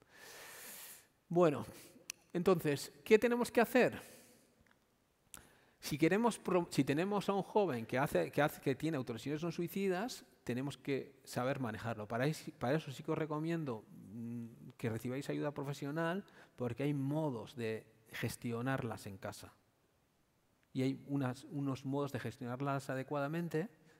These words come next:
¿vale? Entonces, pero no, aquí no nos vamos a detener en ello. Pero,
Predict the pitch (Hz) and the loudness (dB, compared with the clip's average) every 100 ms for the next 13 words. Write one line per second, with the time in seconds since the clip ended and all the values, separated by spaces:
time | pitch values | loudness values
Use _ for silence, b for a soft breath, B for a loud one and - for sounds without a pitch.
0 | - 120 147 240 - 127 - 123 131 147 | -4 -2 0 -2 -4 -6 -4 -2 -2 -2
1 | 143 147 139 127 135 127 131 135 139 139 | -4 -2 -2 -2 -2 -2 -2 -2 -2 -2
2 | 156 175 185 247 B B B B B B | -2 -4 -4 -4 B B B B B B
3 | B B B B B - 214 233 | B B B B B 12 12 12